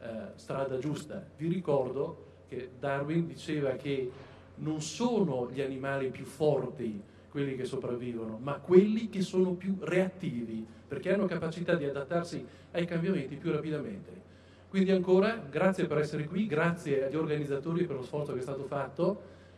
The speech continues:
eh, grazie per la qualità che ci avete portato. Sono estremamente fiero come sindaco di questa città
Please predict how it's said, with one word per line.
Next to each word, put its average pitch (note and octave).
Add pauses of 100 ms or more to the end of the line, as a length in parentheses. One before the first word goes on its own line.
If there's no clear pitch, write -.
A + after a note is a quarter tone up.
(160)
eh, B2+
grazie E3+
per D3
la C#3+
qualità C3+
che B2+
ci A#2
avete C3+
portato. C3+
Sono D3
estremamente D#3+
fiero D#3
come C3+
sindaco E3+
di B2+
questa C3+
città A2